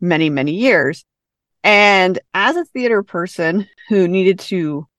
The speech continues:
do other things to do my favorite activity, eating,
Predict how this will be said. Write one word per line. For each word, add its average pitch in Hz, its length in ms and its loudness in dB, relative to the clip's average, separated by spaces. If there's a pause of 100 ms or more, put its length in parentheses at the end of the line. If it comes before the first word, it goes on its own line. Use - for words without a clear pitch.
(220)
do 202 200 2
other 180 280 0
things 180 760 -2 (120)
to - 140 -8
do 170 200 -2
my 156 160 -2
favorite 156 280 -2
activity, 156 540 -4
eating, 190 640 0